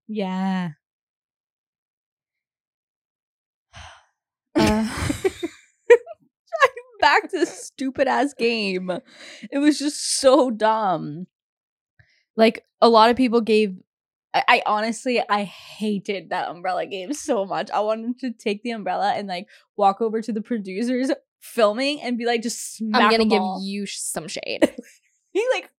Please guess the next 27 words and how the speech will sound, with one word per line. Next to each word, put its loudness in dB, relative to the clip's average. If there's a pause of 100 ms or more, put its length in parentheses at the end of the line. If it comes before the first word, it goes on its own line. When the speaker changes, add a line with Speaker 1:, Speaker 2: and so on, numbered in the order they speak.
(760)
Speaker 1:
"What?" 6 (480)
Speaker 2:
No, 2
it -2
was, -6
it's, -6
we're, 0 (100)
it's -2
so 0
bad. -2
Like, 0
we're 6
not 6
this, -2 (120)
we're 0
not 4
this 0
low. -2
Like, -2
we 0
need -2
to -8
raise -4
the -8
bar -4
a -8
little -8
bit. -8